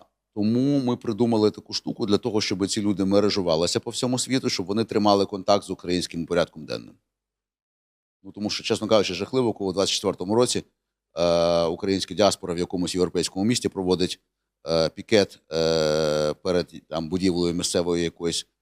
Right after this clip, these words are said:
е, державної інституції з гаслами двадцять другого року, які вже два роки як неактуальні.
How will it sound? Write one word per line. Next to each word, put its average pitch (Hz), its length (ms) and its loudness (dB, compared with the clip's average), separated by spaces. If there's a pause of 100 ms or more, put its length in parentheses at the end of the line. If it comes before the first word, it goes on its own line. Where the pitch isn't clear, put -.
(540)
е, 82 200 -2 (320)
державної 90 420 2
інституції 110 500 0
з 80 80 -6
гаслами 101 360 2
двадцять 95 300 2
другого 87 400 0
року, 120 220 4
які 90 160 0
вже 90 140 0
два 98 180 4
роки 107 240 2
як 92 160 0
неактуальні. 62 580 -4